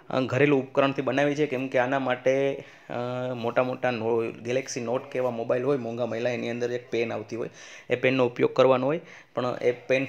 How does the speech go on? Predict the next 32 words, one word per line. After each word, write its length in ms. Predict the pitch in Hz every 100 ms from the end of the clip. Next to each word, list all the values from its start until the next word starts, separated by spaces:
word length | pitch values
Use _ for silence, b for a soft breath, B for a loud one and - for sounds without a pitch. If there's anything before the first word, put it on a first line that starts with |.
| -
લગભગ 280 | 113 110 160
કોઈ 200 | - 151
પાસે 260 | 147 139 139
અવેલેબલ 320 | 135 139 139
ન 40 |
હોય 120 | 147 147
કેમ 160 | 127
કે 80 | 123
બધા 320 | 120 120 127
છે 180 | 123 -
એ, 220 | 123 139 208 B B B B
અ, 260 | - 123 123
સિમ્પલ 760 | - - - 135 135 131 131 - -
આપણે 220 | 120 123
જે 140 | 123
કાંઈ 180 | 120 123
ટચસ્ક્રીન 400 | 123 113 - 127
મોબાઈલ 260 | 120 123 117
વાપરતા 260 | 117 131
હોય 100 | 120
જેમાં 220 | 113 117
પેન 180 | - 113
આવતી 440 | 107 107 123 170 B B B 107
નથી. 440 | 104 123 - - - - B B _
તો 100 | 123 120 113 110 - - B B B -
આંગળીનો 480 | 127 139 156 156
ઉપયોગ 300 | 147 147 147
કરીને 300 | - 135 139
પણ 160 | 139 139
તમે 320 | 131 123 160 226 B B B -
આ, 160 | 123
અ, 640 | 156 - - - - 117